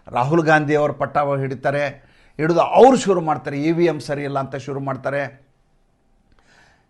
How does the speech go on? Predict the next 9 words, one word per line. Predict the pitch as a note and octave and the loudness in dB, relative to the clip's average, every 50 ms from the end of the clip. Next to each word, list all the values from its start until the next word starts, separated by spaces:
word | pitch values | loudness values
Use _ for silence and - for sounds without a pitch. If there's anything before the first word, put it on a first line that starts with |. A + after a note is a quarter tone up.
| _ _ | _ _
ಶುರು | - - A#3+ C4+ C4+ | -2 2 2 4 4
ಮಾಡಿದವ್ರು | B3+ A#3 G3+ G3+ A3 B3+ G#3 F3 | 4 2 2 4 4 4 4 2
ಈಗ | D#3+ C#3+ C#3 | 0 -2 -4
ಕೊನೆಗೆ | C3 D#3+ E3 F3+ F#3+ E3+ D3 | -4 -2 -2 -2 -2 -4 -4
ಬಂದು | D#3+ D3+ D3 | -4 -4 -4
ನಿಂತಿರೋದು | C#3 C3+ C3 C3+ C3 B2+ B2 A#2+ A#2 | -4 -4 -4 -6 -6 -6 -6 -6 -6
ಯಾವುದಕ್ಕೆ | A2 A2 A#2+ A#2 - A#2 | -6 -6 -8 -10 -10 -10
ಅಂದರೆ, | G#2+ G#2+ - - | -10 -10 -10 -12
ಚುನಾವಣಾ | F3+ - G3 F3+ D#3 D3+ C3+ C3 B2 D3 F#3 G3 - - - _ | -10 -8 -6 -4 -4 -4 -4 -6 -6 -8 -10 -12 -14 -18 -20 _